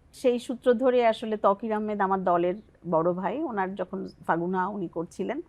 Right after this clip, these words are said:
আমাকে বললেন যে, "তুমি কি কস্টিউমটা করবা? কো-, আসো আমরা কাজ করি।" তখন বললাম, "হ্যাঁ ভাইয়া, করব।" এবং কাজটা করে আমি ভীষণ চ্যালেঞ্জ হিসেবে নিয়েছিলাম, এবং কাজটা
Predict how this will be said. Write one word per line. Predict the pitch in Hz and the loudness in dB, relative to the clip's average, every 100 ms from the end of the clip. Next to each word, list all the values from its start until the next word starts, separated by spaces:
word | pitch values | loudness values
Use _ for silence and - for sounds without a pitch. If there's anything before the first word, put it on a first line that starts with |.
| _ _ - _ - - | _ _ -20 _ -8 0
আমাকে | 208 202 | 0 0
বললেন | 196 190 180 170 | 0 0 0 0
যে, | 170 | -4
"তুমি | 196 190 | -4 -4
কি | 196 | -4
কস্টিউমটা | 185 180 196 196 | -4 -4 -4 -4
করবা? | 208 277 311 294 180 - | -2 0 2 0 0 -8
কো-, | - | 0
আসো | - 190 208 | 0 2 0
আমরা | 165 165 | 0 0
কাজ | 170 165 | -2 -4
করি।" | - - - - | -6 -12 -10 -6
তখন | 359 | -2
বললাম, | 339 339 | 0 2
"হ্যাঁ | 320 330 | 4 4
ভাইয়া, | 269 247 226 | 4 2 0
করব।" | 233 220 269 392 _ _ _ _ _ _ - | -4 -6 -6 -8 _ _ _ _ _ _ -8
এবং | 208 | -2
কাজটা | 214 240 - 285 | 4 4 6 2
করে | 302 302 | 4 4
আমি | |
ভীষণ | 294 285 277 | 2 2 4
চ্যালেঞ্জ | 233 208 233 | 6 8 6
হিসেবে | 233 233 233 | 2 0 0
নিয়েছিলাম, | 214 190 180 - 269 | 2 0 -2 -6 -6
এবং | 339 | -4
কাজটা | 302 202 214 | 0 0 -2